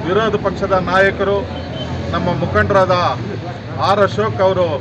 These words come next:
ಈ ನೇತೃತ್ವವನ್ನು ವಹಿಸ್ತಾ ಇದ್ದಾರೆ. ಅವ್ರ ಜೊತೆಯಲ್ಲಿ ನಮ್ಮ ಮಾಜಿ ಸಂಸದರಾದ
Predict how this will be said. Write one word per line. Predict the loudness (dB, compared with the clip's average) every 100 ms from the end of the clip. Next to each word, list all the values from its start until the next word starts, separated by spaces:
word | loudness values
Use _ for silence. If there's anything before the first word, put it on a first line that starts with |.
| -8 -12 -12 -10
ಈ | 0
ನೇತೃತ್ವವನ್ನು | 2 2 0 0 2 2 0 -2
ವಹಿಸ್ತಾ | -2 0 2
ಇದ್ದಾರೆ. | 2 4 2 2 -2 -12 -12 -10 -10 -12 -4
ಅವ್ರ | 2 2
ಜೊತೆಯಲ್ಲಿ | 0 -2 0 2 2 0
ನಮ್ಮ | -2 -4
ಮಾಜಿ | -2 -2 0 0 0 -6 -10 -10 -8
ಸಂಸದರಾದ | -6 -4 -2 -2 0